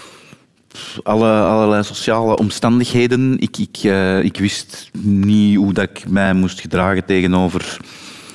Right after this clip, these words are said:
of in groepen, of, of tegenover volwassenen die ik niet kende. Ik was echt geen sociaal kind, denk ik. Ook niet asociaal, hè, zeker niet, maar, maar verlegen, ja, verlegen en, en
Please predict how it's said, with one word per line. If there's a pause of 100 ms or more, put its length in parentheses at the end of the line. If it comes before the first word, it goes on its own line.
(120)
of
in
groepen,
of,
of
tegenover (720)
volwassenen
die
ik
niet
kende.
Ik
was
echt
geen
sociaal (380)
kind,
denk
ik. (540)
Ook
niet
asociaal,
hè,
zeker
niet,
maar,
maar
verlegen,
ja,
verlegen
en,
en